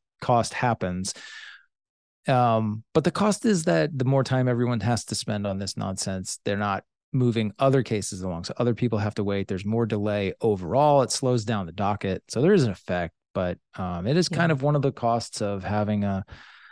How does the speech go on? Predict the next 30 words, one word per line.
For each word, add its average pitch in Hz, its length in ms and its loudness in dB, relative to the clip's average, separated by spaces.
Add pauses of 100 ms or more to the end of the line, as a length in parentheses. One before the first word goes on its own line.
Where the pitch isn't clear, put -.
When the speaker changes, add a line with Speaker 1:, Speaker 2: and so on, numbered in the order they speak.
(160)
Speaker 1:
a 117 80 0
free 113 560 0
and 107 580 -2 (460)
pretty 117 380 0
fair 110 380 -2
system. - 500 -6 (160)
So 80 520 -8 (340)
there 92 140 -4
you 95 100 -4
go. 113 300 -4 (960)
Speaker 2:
Yep. 233 260 -2 (540)
And, 196 260 4
uh, 175 160 8
the 160 100 0
taxpayer 190 420 2
does 156 240 2
pay 156 300 0
for 151 200 -2
special 151 320 -4
counsel 147 480 -2
through 147 420 2
a 139 60 2
permanent 151 400 0
fund 139 280 -2
at 151 100 -4
the 143 100 -2
U 143 120 0
S 147 140 -4
Treasury, 143 600 -2 (680)
um, 135 540 -2